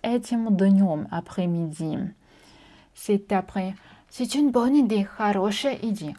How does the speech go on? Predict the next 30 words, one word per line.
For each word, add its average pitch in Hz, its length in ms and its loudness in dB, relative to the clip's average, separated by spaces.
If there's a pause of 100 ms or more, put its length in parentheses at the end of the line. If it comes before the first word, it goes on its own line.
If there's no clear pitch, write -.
(100)
Alors, 180 600 4
в - 40 -20
таком 151 340 -4
случае, - 480 -4
итак, 190 560 -6
si 247 280 -8
tu - 280 -8
es 220 180 0
d'accord, 175 480 -2 (160)
être 262 380 -4
d'accord, 180 600 -4
быть 185 200 -6
согласным, 175 600 -2
я 214 180 0
согласна, 269 560 -2 (160)
je 190 100 -2
suis 226 380 -2 (180)
d'accord, 170 420 0
я 175 140 0
не 220 160 0
согласна, 233 640 -2 (220)
je 175 140 -2
ne 214 380 0
suis 208 380 -2
pas, 202 360 0 (180)
je 185 180 -2
ne 190 600 2
suis 180 380 -6
pas 156 280 -4
d'accord. 165 540 -2